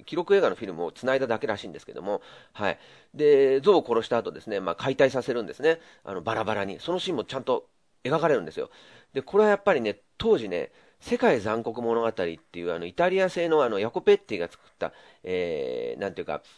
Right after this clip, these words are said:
残酷ドキュメンタリーが世界的にヒットしてたんで、こういう、まあ、なんていうか、象を解体したりするっていうシーンもちょっと見せようよっていうところがあるんですけれども、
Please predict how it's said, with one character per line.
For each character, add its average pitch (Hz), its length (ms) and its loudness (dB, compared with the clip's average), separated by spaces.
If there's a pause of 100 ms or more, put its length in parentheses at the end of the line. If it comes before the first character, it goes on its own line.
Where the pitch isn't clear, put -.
(120)
残 165 180 0
酷 185 180 2
ド 180 80 0
キ 180 80 -4
ュ - 20 -2
メ 185 100 0
ン 175 60 -6
タ 110 100 2
リ 85 60 0
ー 73 40 -4
が 82 60 -8
世 113 120 -8
界 175 140 0
的 175 140 -4
に 165 60 -6
ヒ - 80 -14
ッ - 80 -20
ト 202 80 2
し - 80 -2
て - 60 -20
た 87 120 -6
ん 80 80 -12
で、 101 180 -2 (240)
こ 143 120 -8
う 147 60 -4
い 135 140 -4
う、 127 120 -12
ま 90 200 -4
あ、 95 80 0
な 107 160 -2
ん 98 40 -8
て 107 60 -12
い - 20 -8
う 80 40 -8
か、 78 260 -4
象 117 160 0
を 107 60 0
解 110 180 -6
体 113 160 2
し - 60 -8
た 117 100 2
り 98 60 -4
す - 120 -10
る 90 80 -6
っ - 40 -10
て - 160 -16
い 76 140 -10
う 76 40 -10
シ - 160 -12
ー 95 40 -8
ン 90 40 -10
も 80 120 -8
ち - 100 -4
ょ - 20 -8
っ - 20 -8
と 92 80 -6
見 90 180 -8
せ 196 120 4
よ 190 120 8
う - 20 4
よ 87 80 0
っ - 40 -10
て - 120 -16
い - 20 -10
う - 20 -10
と - 100 -8
こ 76 80 -8
ろ 76 60 -4
が 71 160 -6
あ 107 80 -2
る 92 80 -2
ん 76 60 -12
で 69 60 -18
す - 60 -20
け 73 80 -12
れ 80 60 -12
ど 101 60 -8
も、 113 100 -6